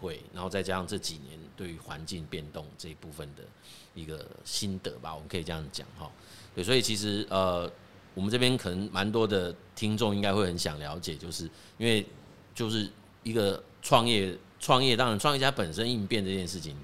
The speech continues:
啊，那种应该讲就是D N A了啦，因为你本来每天就会碰到的是很不一样的事，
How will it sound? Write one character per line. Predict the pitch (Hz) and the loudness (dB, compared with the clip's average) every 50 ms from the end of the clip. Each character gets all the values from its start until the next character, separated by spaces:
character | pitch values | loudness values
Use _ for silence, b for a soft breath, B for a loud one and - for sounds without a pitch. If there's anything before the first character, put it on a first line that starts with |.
| B B B B B B B - | B B B B B B B -6
啊， | 85 82 80 73 73 76 71 | -2 -2 -2 -2 -4 -8 -6
那 | 87 95 92 | -4 -4 -2
种 | 87 78 78 76 71 50 50 - - - - - - - - - - - - - - - - - - - - | -2 -4 -6 -8 -12 -14 -16 -16 -18 -18 -20 -20 -20 -20 -20 -20 -20 -20 -20 -20 -20 -20 -20 -18 -18 -14 -10
应 | - 117 | -4 0
该 | 139 143 | 0 4
讲 | 127 110 92 | 4 4 2
就 | 92 131 | 4 0
是 | 135 | -2
D | 104 - 123 120 117 | 0 -2 0 2 4
N | 110 107 110 101 | 4 4 2 2
A | 98 101 95 92 | 2 2 2 2
了 | 82 71 | 0 -4
啦， | 69 65 67 - | -6 -10 -10 -6
因 | 110 | -2
为 | 120 120 110 | 0 0 2
你 | 101 107 120 | 2 0 0
本 | 117 - 90 | 0 -2 -2
来 | 78 82 90 | -2 -2 -4
每 | 95 78 76 73 | -4 -6 -6 -4
天 | 110 110 113 | -4 -4 -2
就 | 107 107 | 0 0
会 | 107 101 | 0 0
碰 | 95 - 107 92 | 0 -2 -6 -4
到 | 92 95 90 | -2 -4 -4
的 | 85 82 | -4 -6
是 | 82 85 87 80 76 | -8 -8 -10 -10 -10
很 | 76 71 | -12 -12
不 | - 95 | -10 -10
一 | 85 78 | -8 -6
样 | 85 80 73 73 | -8 -8 -8 -8
的 | 71 | -10
事， | - - 80 | -10 -10 -10